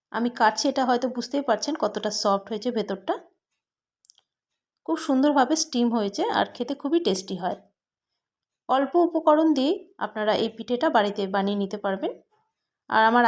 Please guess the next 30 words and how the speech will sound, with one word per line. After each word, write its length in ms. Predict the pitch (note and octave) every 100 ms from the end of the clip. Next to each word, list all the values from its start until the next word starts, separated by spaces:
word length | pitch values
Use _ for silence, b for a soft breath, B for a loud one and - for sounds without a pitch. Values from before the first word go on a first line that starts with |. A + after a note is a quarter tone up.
| A3
আজকের 320 | A3 - E4+
এই 120 | D#4+
রেসিপি 360 | D4+ D4 D4+ D4
দেখে 220 | C4 C4
যদি 180 | B3+ A#3+
আপনাদের 340 | A3 A3+ G#3 G#3+
ভালো 280 | G3+ A3 G#3+
লাগে 220 | G3 A3+
তাহলে 280 | - A#3 G#3+
প্লিজ 320 | G#3 B3+ G4+ - - _ _ _
লাইক, 260 | G#3+ G3+ F#3+
শেয়ার 280 | F#3+ - A#3+
করতে 260 | A#3+ A3 A#3+ C4
ভুলবেন 320 | A#3+ G#3+ G#3
না, 100 | A3+ F#4+
সাথে 260 | B3+ - A3+
চ্যানেলটি 300 | A3+ G3+ G3+ -
সাবস্ক্রাইব 360 | G3+ G3 A#3 B3+
করে 120 | - A3+
রাখবেন 260 | G3 G3 G#4+ b b b b
আমার 220 | - A3 G#3
নতুন 240 | G3+ G3+ A3
নতুন 160 | A3+ E4
ভিডিওর 320 | A#3+ G#3+ D4+ B3
আপডেট 240 | F3 E3+ -
পাওয়ার 220 | F#3 F3+
জন্য। 200 | - E3 - _ _ _ _ _ _
আজকে 340 | - A#3+ - D#4+ -
এই 80 | C4
পর্যন্তই, 460 | C4+ B3+ D4 C#4+